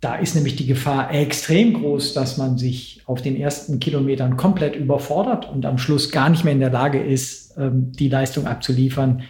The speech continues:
die man bei einer vernünftigen Renneinteilung hätte abliefern können. Und ganz wenige gibt's auch, äh, die sich komplett unterfordern. <laughs>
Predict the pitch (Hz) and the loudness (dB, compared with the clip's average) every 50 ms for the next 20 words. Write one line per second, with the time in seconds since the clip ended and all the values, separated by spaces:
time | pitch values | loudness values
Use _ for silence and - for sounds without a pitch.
0 | - _ - 143 143 131 - 123 113 101 123 123 120 113 117 - 131 127 156 208 | -6 _ 2 4 4 4 4 2 0 0 0 0 0 0 -2 -2 0 4 4 4
1 | 220 - - 160 160 139 127 135 139 143 - - 135 127 127 - 135 131 123 127 | 4 2 0 0 0 2 2 2 2 0 0 2 0 0 0 0 0 0 0 0
2 | 123 123 - 139 131 139 123 123 127 - 135 131 123 - 120 120 123 - 135 143 | 0 0 -2 -2 -2 -2 -2 -2 -4 -2 -2 -2 -2 0 -2 -4 -2 0 2 4
3 | 165 185 180 - - - - - - - 143 135 127 143 131 147 143 - 165 160 | 4 2 2 -2 -10 -16 -18 -18 -2 2 2 2 4 4 2 2 2 2 2 4
4 | 156 156 147 135 135 151 147 - - 139 139 143 139 - - - - 151 143 139 | 4 2 2 2 0 -2 -2 -2 0 2 2 2 0 -2 -6 -8 -2 0 2 2
5 | 135 135 135 135 123 117 135 123 - - - - _ - 139 127 123 131 127 127 | 0 0 -2 -2 0 0 0 0 -2 -4 -14 -16 _ -2 -2 0 0 -2 0 2
6 | 165 160 175 175 135 - - - 120 117 117 143 160 131 - - | 4 4 4 4 0 -2 -2 -2 -2 0 0 0 0 0 -2 -6